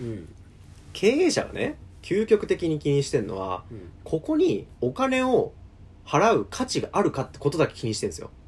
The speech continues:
Speaker 1: はい。うん。
Speaker 2: あの、まあ、資本主義社会だから、
Speaker 1: うんうん。
Speaker 2: あの、このお金というかさ、資本を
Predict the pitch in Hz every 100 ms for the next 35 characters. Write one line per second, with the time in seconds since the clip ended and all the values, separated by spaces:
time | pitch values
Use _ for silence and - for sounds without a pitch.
0 | - - 101 78 - - - - - -
1 | - 95 78 - - - - - - 107
2 | 104 101 101 98 98 113 107 - 113 -
3 | 196 202 202 170 180 - - - - 98
4 | - - 120 92 - 107 92 - - -
5 | - 90 82 95 95 110 127 117 95 -
6 | - - - 240 175 98 98 104